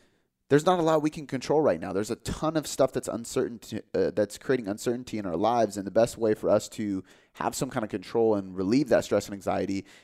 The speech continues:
is definitely going to be to take control of something, and macros are one of those things. But then the other side of this, too, is macros are the easiest way to manipulate your body composition, as we know. So if you wanna see changes in your physique,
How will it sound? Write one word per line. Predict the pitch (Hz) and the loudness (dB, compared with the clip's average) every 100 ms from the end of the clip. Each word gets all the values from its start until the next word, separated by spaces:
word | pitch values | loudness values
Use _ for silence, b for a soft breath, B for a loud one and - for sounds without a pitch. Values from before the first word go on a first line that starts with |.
| - | -6
is | 107 | -6
definitely | - 127 123 147 123 | 4 4 4 0 0
going | 117 117 117 | 0 -2 -2
to | 117 107 | -4 -6
be | 104 101 101 98 b b b b b b b - | -4 -2 -2 -4 b b b b b b b -2
to | 131 113 107 98 95 78 _ _ _ _ | 2 4 4 2 0 -6 _ _ _ _
take | 170 151 | 2 2
control | 135 113 139 107 | 0 0 2 2
of | 101 | 0
something, | - 107 95 | -2 -4 -4
and | 92 | -2
macros | 113 113 120 | -2 0 0
are | 110 | 0
one | 107 | 0
of | |
those | 98 92 | 0 -2
things. | - 107 98 | -2 -6 -4
But | 107 | -4
then | 120 | 0
the | 120 | 4
other | 127 135 | 4 4
side | 120 | 4
of | 104 | 2
this, | 101 | 0
too, | - 139 | 0 -2
is | 110 | 0
macros | 110 117 135 120 | -2 -2 -2 -2
are | |
the | 101 | -2
easiest | 92 110 113 - | -2 -2 -2 0
way | 104 104 | 2 2
to | 104 - 107 104 | 0 -6 -4 -4
manipulate | 101 101 104 113 123 107 87 | -6 -6 -4 -4 0 2 2
your | 95 | 2
body | 98 101 | 2 2
composition, | - 110 - 113 - 76 | -2 -10 -6 -6 -6 -8
as | - 107 | -4 -4
we | 92 95 | -4 -6
know. | 98 107 90 B B | 0 0 0 B B
So | - | -6
if | 117 117 | -4 -2
you | |
wanna | 117 156 196 | -2 -2 -2
see | - | -4
changes | 123 113 95 | -4 -6 -8
in | 101 | -10
your | 92 | -12
physique, | - 95 92 - | -12 -8 -8 -8